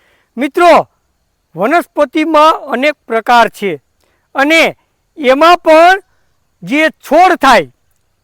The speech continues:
એ છોડના તો દુનિયાના પ્રકાર છે. અને આ અલગ અલગ જે વનસ્પતિઓ છે એમાં છોડવા રૂપે જે વનસ્પતિઓ છે એ એક સરખી હોય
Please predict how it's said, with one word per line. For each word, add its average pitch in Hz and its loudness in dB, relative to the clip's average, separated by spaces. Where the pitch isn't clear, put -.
એ 320 0
છોડના 339 -2
તો 349 2
દુનિયાના 311 0
પ્રકાર 269 0
છે. - -20
અને 277 0
આ 302 2
અલગ 320 2
અલગ 330 0
જે 320 -2
વનસ્પતિઓ 285 -4
છે 214 -4
એમાં 302 2
છોડવા 359 2
રૂપે 359 -2
જે 339 -2
વનસ્પતિઓ 294 -4
છે 226 -2
એ 311 0
એક 349 -4
સરખી 330 -2
હોય 214 -2